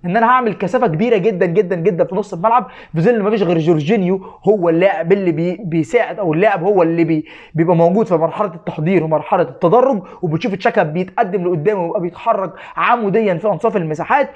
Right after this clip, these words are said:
والناحية التانية بتشوف أوديجارد برضه بيتحرك في أنصاف المساحات، فبالتالي مفيش لاعب بيحضر كويس أو لاعب هيشارك في التدرج إلا جورجينيو، فأنا هعمل له كثافة في نص الملعب. الكثافة بتاعت نص الملعب دي هتبقى عاملة إزاي؟ في الأول خالص شفنا تشكيل غريب،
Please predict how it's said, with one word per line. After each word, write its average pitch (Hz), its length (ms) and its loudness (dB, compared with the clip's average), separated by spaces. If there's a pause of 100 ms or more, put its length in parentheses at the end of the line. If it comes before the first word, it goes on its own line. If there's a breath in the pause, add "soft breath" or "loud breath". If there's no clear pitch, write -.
(180 loud breath)
والناحية 254 260 -2
التانية 240 220 0
بتشوف 208 240 -2 (180)
أوديجارد 202 500 2
برضه 208 220 2
بيتحرك 190 340 -4
في 226 100 -2
أنصاف 202 180 -6
المساحات، 185 360 -4
فبالتالي 208 300 -2
مفيش 190 220 -8
لاعب 190 220 0
بيحضر 196 380 -2
كويس 165 400 -2 (280 loud breath)
أو 180 100 4
لاعب 185 280 0
هيشارك 175 640 0
في - 60 -6
التدرج 247 520 0 (380 loud breath)
إلا 208 400 2 (220)
جورجينيو، 165 440 0 (180 loud breath)
فأنا 185 160 2
هعمل 262 200 2
له 262 60 4
كثافة 240 260 2
في 226 60 -4
نص 240 180 -2
الملعب. 180 340 -4 (260 loud breath)
الكثافة 240 320 2
بتاعت 254 160 -4
نص 254 180 -2
الملعب 214 300 2
دي 220 80 2
هتبقى 220 280 0
عاملة 185 160 0
إزاي؟ 170 400 0 (200 loud breath)
في - 120 -8
الأول 269 300 2
خالص 247 400 -2
شفنا 247 260 0
تشكيل 240 380 -2
غريب، 196 400 0